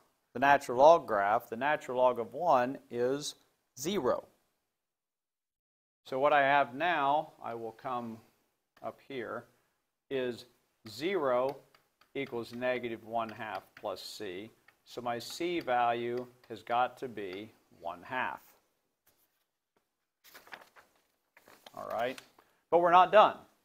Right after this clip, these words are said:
'cause we're supposed to find the particular solution. We've got some algebra to do yet. So we're going to plug in our c value. When I plug in my c value, I have the natural log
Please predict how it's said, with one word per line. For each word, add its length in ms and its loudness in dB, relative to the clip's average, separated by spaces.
'cause 160 -4
we're 80 -2
supposed 480 4
to 100 -8
find 540 4
the 100 -8
particular 560 0
solution. 560 -2
We've 140 -8
got 180 2
some 260 -14
algebra 520 2
to 140 -10
do 240 -6
yet. 280 -8
So 480 2
we're 240 4
going 580 2
to 260 -8
plug 380 4
in 100 0
our 140 2
c 280 -6
value. 460 0
When 120 -4
I 100 0
plug 340 6
in 120 2
my 180 4
c 320 -4
value, 500 0
I 120 -6
have 240 -2
the 100 -10
natural 560 -4
log 460 2